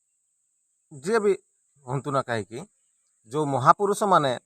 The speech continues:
ଥିଲେ, ସେମାନେ ଯୋଉ କଳି, କଳିର ଭବିଷ୍ୟ ଲେଖିଦେଇ ଯାଇଛନ୍ତି ଗ୍ରନ୍ଥମାନଙ୍କରେ, ଯାହାକୁ ଆଜି ଆମେ ପଢ଼ୁଛେ,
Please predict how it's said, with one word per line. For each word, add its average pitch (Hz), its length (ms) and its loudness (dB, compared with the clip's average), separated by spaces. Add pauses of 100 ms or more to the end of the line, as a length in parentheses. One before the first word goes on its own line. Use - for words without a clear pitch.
ଥିଲେ, 151 260 0
ସେମାନେ 139 320 0
ଯୋଉ 135 200 -2 (520)
କଳି, 139 200 2 (180)
କଳିର 175 380 6
ଭବିଷ୍ୟ 170 520 4
ଲେଖିଦେଇ 147 420 -2
ଯାଇଛନ୍ତି 143 380 -4
ଗ୍ରନ୍ଥମାନଙ୍କରେ, 131 800 -2 (680)
ଯାହାକୁ 135 340 2
ଆଜି 131 200 2
ଆମେ 135 180 -4
ପଢ଼ୁଛେ, 117 500 -6